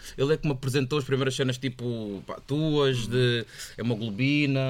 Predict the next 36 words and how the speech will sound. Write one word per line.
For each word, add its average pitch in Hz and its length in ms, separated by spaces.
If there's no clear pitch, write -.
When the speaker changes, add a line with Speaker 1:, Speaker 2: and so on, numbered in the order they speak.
Speaker 2:
Uhum. 123 80
Speaker 1:
Bob 110 220
the 117 80
Rage 120 280
Sense 123 520
e 113 40
não 120 100
sei 123 140
o - 40
quê. 131 120
Também, 139 320
tipo, 131 560
yeah, 113 240
foi, 123 240
foi 131 260
alguém 127 300
que 127 80
me - 60
Speaker 2:
Não, 123 40
Speaker 1:
ajudou 123 400
a - 20
Speaker 2:
não 156 80
sei 156 140
se 143 80
eles 127 120
continuam 120 360
a - 20
produzir, 107 400
mas 127 200
eles 123 240
naquela 107 340
altura 107 260
já 104 80
tinham 113 160
uma 107 120
sonoridade 101 580